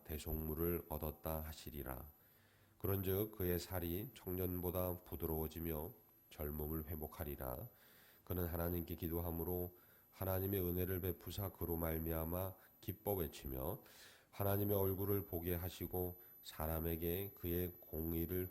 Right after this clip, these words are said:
회복시키느니라. 그가 사람 앞에서 노래하여 이르기를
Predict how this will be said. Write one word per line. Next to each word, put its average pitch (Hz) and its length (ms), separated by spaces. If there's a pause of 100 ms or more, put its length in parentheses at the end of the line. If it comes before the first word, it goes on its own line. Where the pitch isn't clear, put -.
회복시키느니라. 78 960 (640)
그가 78 320
사람 73 400
앞에서 78 640
노래하여 82 460
이르기를 82 640